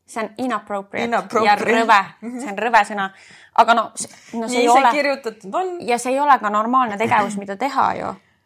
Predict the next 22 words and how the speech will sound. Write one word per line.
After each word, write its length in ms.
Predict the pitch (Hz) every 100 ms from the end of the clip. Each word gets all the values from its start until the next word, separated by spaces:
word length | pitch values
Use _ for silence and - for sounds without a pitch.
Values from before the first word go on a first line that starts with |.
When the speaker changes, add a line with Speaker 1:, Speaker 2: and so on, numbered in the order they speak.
| -
Speaker 2:
Okei, 120 | 226
Speaker 1:
No 20 |
Speaker 2:
ehk 120 | 233 220
Speaker 1:
ega 100 | 240
Speaker 2:
siis 160 | 214
seks 240 | 269 285 -
on 100 | 208
normaalne 440 | 196 226 233 196
ja 60 | 190
nussimine 420 | 208 208 180 180
kasutamine 440 | 185 196 190 190 190
siis, 220 | 262 269
kui 140 | - 190
see 100 | 185
ei 60 |
ole 140 | 180 180
normaalne 320 | 180 190 240
Speaker 1:
No 60 | 247
jah, 160 | 240 240
Speaker 2:
tegevus. 140 | -
Speaker 1:
sest 220 | 240 - 247
mõtle, 300 | 247 214